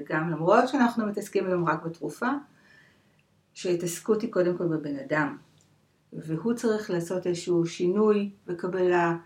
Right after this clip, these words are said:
בהרגלי חיים, בפעילות גופנית, בתזונה נכונה ובהערכה עצמית. אם הוא לא נמצא שם כדי להתמודד עם הפרויקט שהוא החליט לקחת על עצמו, ולהאמין בעצמו, ולראות את היכולות שלו ואת החוזקות שלו,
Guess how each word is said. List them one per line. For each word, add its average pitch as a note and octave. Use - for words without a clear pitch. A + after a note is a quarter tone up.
בהרגלי E3
חיים, D#3+
בפעילות E3+
גופנית, D#3+
בתזונה E3+
נכונה G#3+
ובהערכה D#3+
עצמית. E3
אם F#3
הוא B3+
לא G#3
נמצא G3+
שם D#3+
כדי D#3+
להתמודד E3
עם F3+
הפרויקט F#3+
שהוא -
החליט -
לקחת -
על -
עצמו, -
ולהאמין F#3
בעצמו, D3
ולראות E3
את F3
היכולות F3
שלו D#3
ואת D3
החוזקות -
שלו, C4+